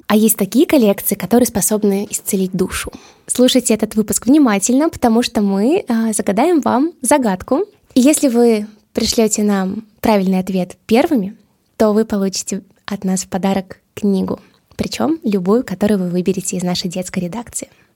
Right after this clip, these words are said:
И так как мы сегодня будем говорить про коллекции, первый вопрос, который меня очень волнует,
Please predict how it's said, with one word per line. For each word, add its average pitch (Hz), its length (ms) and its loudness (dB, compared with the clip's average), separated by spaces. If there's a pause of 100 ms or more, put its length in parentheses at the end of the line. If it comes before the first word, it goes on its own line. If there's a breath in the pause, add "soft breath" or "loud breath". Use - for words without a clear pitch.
И 233 220 6
так 226 200 0
как - 100 -8
мы 240 120 4
сегодня 226 340 2
будем 220 240 2
говорить 220 400 2
про 226 160 4
коллекции, 220 720 0
первый 240 400 4
вопрос, 208 500 0
который 220 300 0
меня 208 240 2
очень 202 320 0
волнует, 202 600 0